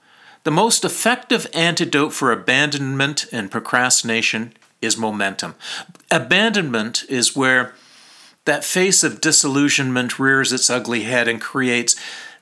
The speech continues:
an internal doubt and fear within us. Momentum is where focus meets flow. And soon enough, accomplishment appears within arm's reach.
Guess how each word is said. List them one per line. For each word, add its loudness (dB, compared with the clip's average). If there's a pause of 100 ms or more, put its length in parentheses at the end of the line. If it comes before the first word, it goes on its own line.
(340)
an 0
internal 2
doubt 0
and -6
fear 2
within -2
us. 0 (800)
Momentum 0
is 0
where 2 (400)
focus 2
meets 0
flow. 0 (1040)
And -6
soon 2
enough, -2 (320)
accomplishment -2
appears 0
within -4
arm's 0
reach. -6